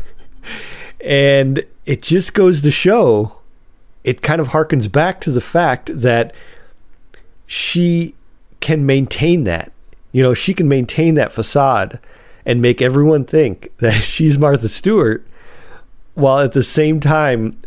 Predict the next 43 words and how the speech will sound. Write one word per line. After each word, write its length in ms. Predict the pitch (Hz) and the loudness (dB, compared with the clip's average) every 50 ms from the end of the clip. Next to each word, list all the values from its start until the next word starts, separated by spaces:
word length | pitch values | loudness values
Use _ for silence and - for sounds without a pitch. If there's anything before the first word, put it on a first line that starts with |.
| - - | -12 -6
preparing 540 | - 131 123 - - 139 143 147 147 143 139 | -4 -4 -2 2 2 4 4 4 2 2 0
a 60 | 127 | -4
case 640 | 110 - - 151 151 123 107 - - - - - - - - - - - - - - - - - | -4 -2 -2 -2 0 -2 -4 -4 -6 -8 -10 -10 -14 -16 -16 -16 -16 -16 -18 -18 -18 -18 -16 -8
to, 180 | - - 120 - - - - - - - - - - - | -4 -4 -4 -4 -4 -14 -18 -20 -20 -20 -20 -20 -18 -8
to 120 | - - 139 | -2 -2 0
s-, 220 | - - - - - - | 0 -2 -4 -10 -8 -4
take 260 | - 175 156 - - | -2 -2 -2 0 0
them 180 | 156 131 123 120 | 0 0 2 2
down 280 | 120 117 117 113 113 | 0 0 0 0 0
and 100 | 104 101 | -2 -4
stab 300 | - - - 113 107 104 | -4 -2 0 0 0 0
them 140 | 104 101 92 | 0 -2 -2
in 40 | 92 | -2
the 60 | 92 | -2
back. 360 | 90 90 80 - - - - - | 0 0 -2 -2 -4 -12 -8 -4
And 120 | 143 147 | -2 0
not, 320 | 156 170 190 190 185 180 165 | 2 2 0 0 -2 -2 -2
not 180 | 165 185 190 | 0 2 2
in 80 | 175 147 | 2 2
a 40 | 120 | 2
bad 220 | 127 120 120 110 | 2 2 2 2
way, 100 | 101 101 | 0 -2
but, 160 | 95 - - | -2 -2 -2
like, 220 | - 110 104 - 123 | -2 -2 0 0 0
in 100 | 113 104 | 0 2
a, 160 | 101 101 101 - | 0 0 -2 -2
in 120 | - 110 104 | -4 -4 -2
a 60 | 95 | -2
really 520 | 95 104 107 113 127 139 139 139 143 139 | -2 -2 0 2 4 4 4 4 2 2
calculated, 920 | 127 - - 117 131 131 - - 139 123 120 117 120 104 110 110 107 101 92 - - - - - - - - - - - - - - - - - - | 0 -4 -4 -2 -2 -2 0 0 2 2 4 4 4 4 2 2 0 -2 -6 -8 -10 -18 -18 -18 -18 -18 -20 -20 -20 -20 -20 -20 -20 -20 -20 -12 -8
it, 180 | 127 135 - - | -6 -4 -2 -2
it's 140 | 135 - - | -2 0 0
just 180 | 175 156 - | -2 -2 -2
great. 240 | - 117 98 82 - - | -2 -2 -2 -2 -2 -2
It's 180 | - 113 - 147 | -4 -2 0 0
a, 60 | 135 | 0
it's 240 | - 135 127 - 139 | 0 0 0 0 2
a 40 | |
really 300 | 120 123 143 156 160 151 | 2 4 4 6 4 4
great 500 | 135 110 110 127 135 127 127 127 - - | 2 0 0 2 2 2 2 -2 -4 -8
character 460 | - - 127 120 113 104 - 120 113 107 | -2 0 2 2 2 0 0 0 2 2
that 140 | 104 101 | 2 0
she, 420 | - - - 107 101 101 98 - | -2 -4 -4 -2 -2 -2 -4 -6